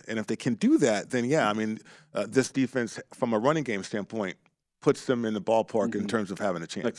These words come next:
Speaker 2: the Eagles do some things really, really well.
Speaker 1: Right.
Speaker 2: Stopping the pass, they're the best in the league at it.
Speaker 1: Right.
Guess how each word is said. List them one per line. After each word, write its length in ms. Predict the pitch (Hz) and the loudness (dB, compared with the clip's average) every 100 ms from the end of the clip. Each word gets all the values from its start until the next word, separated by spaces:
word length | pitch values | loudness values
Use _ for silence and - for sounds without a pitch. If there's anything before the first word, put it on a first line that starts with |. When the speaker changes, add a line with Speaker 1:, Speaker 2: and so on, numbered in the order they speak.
| - | -2
Speaker 2:
the 60 | |
Eagles 260 | 123 156 135 | 2 4 4
do 100 | 135 | 0
some 240 | 117 139 139 | 2 0 2
things 320 | 143 139 98 | 0 0 0
really, 300 | 92 151 143 | 2 4 4
really 180 | 135 127 | 2 2
well. 220 | 95 92 | 0 4
Speaker 1:
Right. 240 | 113 92 | 4 4
Speaker 2:
Stopping 400 | - 156 143 156 | -2 2 4 4
the 80 | 139 | 0
pass, 440 | 120 131 131 131 - | 4 4 4 -2 -4
they're 160 | 120 | -2
the 80 | 110 | 2
best 220 | 113 131 | 2 2
in 80 | 135 | 0
the 40 | 123 | 0
league 200 | 135 113 | 2 4
at 80 | |
it. 20 | 113 | 6
Speaker 1:
Right. 180 | 139 | 4